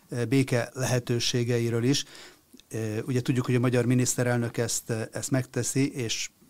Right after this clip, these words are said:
el is mondta azt, hogy ő ezért egy, ö, talán ahogy fogalmazott, hogy homokzsákként, ö, éli át a brüsszeli látogatásait, de még sincsen ő egyedül. Ö, Zorán,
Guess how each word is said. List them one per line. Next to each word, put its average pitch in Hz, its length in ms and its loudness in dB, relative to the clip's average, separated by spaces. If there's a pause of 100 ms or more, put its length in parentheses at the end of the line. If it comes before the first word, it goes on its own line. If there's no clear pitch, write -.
el 117 140 -6
is 113 140 -2
mondta 127 280 0
azt, - 180 -4
hogy 120 240 -2 (280)
ő 123 140 0
ezért 117 480 0
egy, 113 400 -6 (220)
ö, 107 240 -8 (180)
talán 110 180 -6
ahogy 110 260 -8
fogalmazott, 110 420 -8
hogy - 100 -20
homokzsákként, 113 920 -4
ö, 113 80 0 (380)
éli 120 300 0
át 113 280 -2
a 113 300 -2
brüsszeli 123 360 0
látogatásait, 139 800 2 (280)
de 143 80 -2
még 294 180 0 (160)
sincsen 139 560 4
ő 139 260 4 (120)
egyedül. 131 640 4 (500)
Ö, 123 400 2 (580)
Zorán, 131 580 2